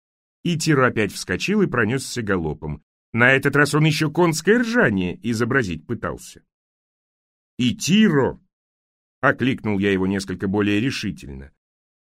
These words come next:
«Погоди минутку, послушай. По-моему, куда интереснее быть Йосицуне». Минамото но Йосицуне, тысяча сто пятьдесят девятый, тысяча сто восемьдесят девятый годы,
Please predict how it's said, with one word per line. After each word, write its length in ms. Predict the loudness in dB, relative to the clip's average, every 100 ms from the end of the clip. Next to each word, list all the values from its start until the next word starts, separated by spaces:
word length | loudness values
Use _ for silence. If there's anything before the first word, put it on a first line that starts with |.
| _
«Погоди 380 | 0 4 4 4
минутку, 440 | 2 0 -2 -4
послушай. 720 | 0 0 0 -8 -10 -14 -18 _ _ _ _ _
По-моему, 460 | 2 4 6 4 4
куда 280 | 2 4
интереснее 640 | 2 2 2 2 2 2 2
быть 400 | 2 0 -4 -6
Йосицуне». 1040 | 0 2 2 0 -6 -6 -4 0 -2 -4 -10 _ _ _ _ _ _ -4
Минамото 720 | 0 4 4 4 2 0 -2
но 360 | 0 0 -2 -6 _ _
Йосицуне, 920 | -4 -2 -2 -6 -6 -4 -4 -4 -12 _ _ _ -4
тысяча 380 | -2 -2 -6
сто 180 | -6 -6
пятьдесят 420 | -6 -6 -4 -4
девятый, 440 | -2 -2 -2 -2 -8
тысяча 400 | -10 -10 -12 -12
сто 200 | -8 -6
восемьдесят 600 | -6 -8 -10 -10 -12 -8
девятый 440 | -4 -4 -4 -10
годы, 420 | -8 -8 -8 -14